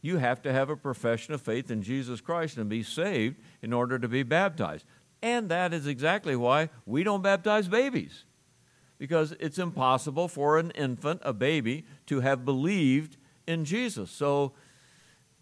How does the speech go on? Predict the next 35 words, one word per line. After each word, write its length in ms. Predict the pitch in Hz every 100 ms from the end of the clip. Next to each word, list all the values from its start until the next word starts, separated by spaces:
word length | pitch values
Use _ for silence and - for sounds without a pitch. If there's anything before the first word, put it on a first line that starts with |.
| _
even 360 | - 165 175 127
sprinkling, 680 | - - 190 240 139 123 -
if 200 | 185 190
it 140 | 180
were 340 | 156 160 247 233
a 60 |
biblical 480 | 120 123 117 113 117
mode, 380 | 104 104 123 156
which 240 | 123 -
it's 180 | 101 -
not, 380 | 104 156 135 110
of 160 | 110 -
course, 460 | 101 117 190 - _ - _ _ -
if 220 | 123 -
it 180 | 147 156
were, 580 | 123 202 233 143 160 170 - _ _ _
you're 180 | 123 147
bab-, 340 | 113 170 220
still 320 | - - 214 247
baptizing 680 | 143 131 131 135 160 165
someone 380 | 143 165 175 170
who's 240 | 170 147
not 240 | 151 170 165
believed. 480 | 180 226 214 98 98
And 140 | 98
so 180 | 127 123
they, 240 | 123 127 - - -
different 340 | 104 160 175 165
denominations 840 | 139 139 143 131 117 156 170 190
have 160 | 127 92
come 220 | 127 131
up 180 | 139 131
with 160 | 110 87
different 340 | 139 156 156
theories. 640 | - 135 127 156 185 175